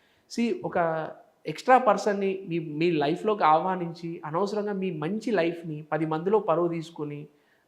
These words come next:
ఆ, అట్లాంటి పనులు చేయకపోవడం చాలా మంచిది. So, actually నా అప్పీల్ ఏంటంటే, ఈ మీడియా ఛానల్స్ కానీ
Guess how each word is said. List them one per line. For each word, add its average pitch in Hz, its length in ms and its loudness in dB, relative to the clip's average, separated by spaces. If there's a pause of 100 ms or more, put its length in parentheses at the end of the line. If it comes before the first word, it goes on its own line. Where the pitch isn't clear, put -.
ఆ, 180 140 -2 (380)
అట్లాంటి 165 300 0
పనులు 202 400 2
చేయకపోవడం 175 500 -2 (600)
చాలా 175 180 8
మంచిది. 175 600 -4 (460)
So, 214 380 4 (1200)
actually 214 540 -2 (140)
నా 170 100 0
అప్పీల్ 170 440 2
ఏంటంటే, 180 420 -2
ఈ 180 480 -6 (140)
మీడియా 175 360 0
ఛానల్స్ 165 540 -2
కానీ 143 380 -8